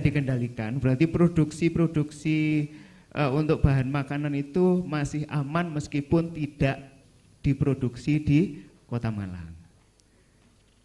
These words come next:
Jadi bisa dipenuhi oleh daerah lain, tetapi itu sangat tid-, eh, inflasinya masih terkendali. Berarti produksi dan distribusinya masih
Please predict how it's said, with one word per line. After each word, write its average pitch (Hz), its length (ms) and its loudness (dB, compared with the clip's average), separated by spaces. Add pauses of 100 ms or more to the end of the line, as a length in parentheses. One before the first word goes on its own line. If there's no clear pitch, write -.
(140)
Jadi 151 560 0 (240)
bisa 180 480 2
dipenuhi 147 480 0
oleh 139 240 0 (240)
daerah 123 320 0
lain, 123 480 -4
tetapi 143 480 -4
itu 196 160 -2
sangat 165 480 -6
tid-, 165 320 -2
eh, 123 400 -2
inflasinya 165 720 -2 (400)
masih 165 560 0
terkendali. 120 640 -2
Berarti 120 320 4
produksi 147 480 2
dan 143 240 4
distribusinya 135 720 -6
masih 143 400 -2